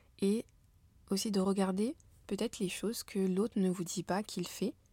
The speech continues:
parce que peut-être que l'autre fait aussi plein de petites tâches qu'on, qu'on ne voit pas, qu'on ne sait pas et qu'il a peut-être d'autres défis. Et juste de demander, «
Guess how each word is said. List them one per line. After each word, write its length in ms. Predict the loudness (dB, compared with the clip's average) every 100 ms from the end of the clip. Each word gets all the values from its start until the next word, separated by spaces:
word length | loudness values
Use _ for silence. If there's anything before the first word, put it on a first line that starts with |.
| -20 -20 -6
parce 180 | -4 0
que 100 | 0
peut-être 280 | 2 0
que 100 | 2
l'autre 340 | 2 4 2 -2
fait 160 | 0
aussi 200 | 0 0
plein 180 | -2 0
de 100 | 0
petites 360 | 0 -4 -6 -4
tâches 260 | -4 -4
qu'on, 420 | -4 -2 0 -2 -4
qu'on 180 | -2 0
ne 100 | 2
voit 220 | 2 0
pas, 180 | 0 -2
qu'on 120 | -2
ne 60 | -2
sait 140 | -2
pas 160 | 0 -2
et 60 |
qu'il 160 | 0 -2
a 60 |
peut-être 300 | -2 -2 -4 -2
d'autres 300 | -2 0 -2
défis. 420 | -2 -2 -2 -6 -8 -16 -20 -20 -20 -20 -4
Et 240 | 2 4 2
juste 440 | 0 -2 -2 -6 -6
de 100 | 2
demander, « 460 | 4 4 4 2 -2